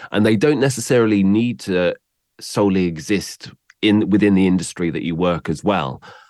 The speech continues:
I have, like, I have a, a group of,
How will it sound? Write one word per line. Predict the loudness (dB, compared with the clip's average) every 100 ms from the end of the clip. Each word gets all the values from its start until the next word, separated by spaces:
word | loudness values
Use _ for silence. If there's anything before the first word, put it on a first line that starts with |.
| _
I | -6
have, | -4 -4
like, | 0 0 0 -2
I | -4
have | -2 -2 -2
a, | -2 -2
a | -6 -6 -6
group | 0 0 0 -6 -8
of, | -2 0 2 2 0 -4